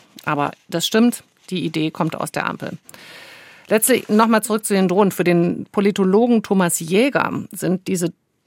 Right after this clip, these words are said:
Drohnenaktionen alles koordinierte Aktionen von russischer Seite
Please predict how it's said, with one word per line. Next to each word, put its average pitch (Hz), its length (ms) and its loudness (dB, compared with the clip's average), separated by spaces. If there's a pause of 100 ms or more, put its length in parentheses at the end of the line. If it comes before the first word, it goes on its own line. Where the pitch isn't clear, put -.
Drohnenaktionen 196 1040 2
alles 208 520 2
koordinierte 196 720 4
Aktionen 180 540 0
von 185 200 0
russischer 175 500 -2
Seite - 380 -6